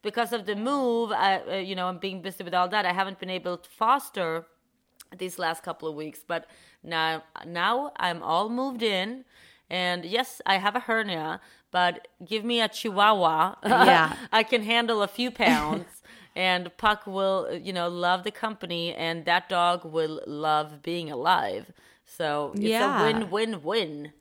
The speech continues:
Speaker 2: I will forward you that pull list. I haven't been, I haven't been, I haven't been because, you know.
Speaker 1: I mean, I know. I told you to hold it 'cause
Speaker 2: Yeah,
Speaker 1: I, I said, "I'm
Speaker 2: but I
Speaker 1: moving.
Speaker 2: will.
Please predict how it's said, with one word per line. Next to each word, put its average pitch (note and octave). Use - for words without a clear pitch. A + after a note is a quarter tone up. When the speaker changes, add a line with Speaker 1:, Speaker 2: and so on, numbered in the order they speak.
Speaker 2:
I F#3
will G3
forward F3
you A#3+
that B3
pull -
list. E3+
I G3
haven't G#3+
been, F3
I F3
haven't A#3+
been, A3
I G3+
haven't G#3
been E3+
because, E3
you F#3
know. D#3
Speaker 1:
I A3
mean, C4
I C4
know. C#4
I G#3+
told B3
you A#3
to G#3+
hold A3
it E3+
'cause F#3
Speaker 2:
Yeah, F3+
Speaker 1:
I, F3+
I -
said, G3
"I'm F3+
Speaker 2:
but F#3+
I F#3
Speaker 1:
moving. F3+
Speaker 2:
will. F3+